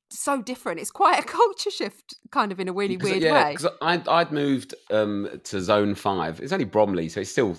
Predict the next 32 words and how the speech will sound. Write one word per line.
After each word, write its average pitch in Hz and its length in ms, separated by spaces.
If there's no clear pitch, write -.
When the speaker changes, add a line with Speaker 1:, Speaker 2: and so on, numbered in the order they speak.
Speaker 2:
it's 95 140
not, 120 140
like, 78 160
miles 90 340
away 85 140
in 82 80
the 85 40
countryside, 90 460
but 101 180
you 110 80
do 123 160
notice 104 300
the, - 180
the 107 80
quality 117 380
of, 95 80
like, 92 240
restaurants 90 580
drops - 420
off 80 300
Speaker 1:
Yeah. 175 400
Speaker 2:
com-, 85 120
compared 101 360
to 107 80
when 107 100
you're, 101 120
like, 73 100
in, 104 240
and 139 120
you 165 120
guys 98 260
were 95 140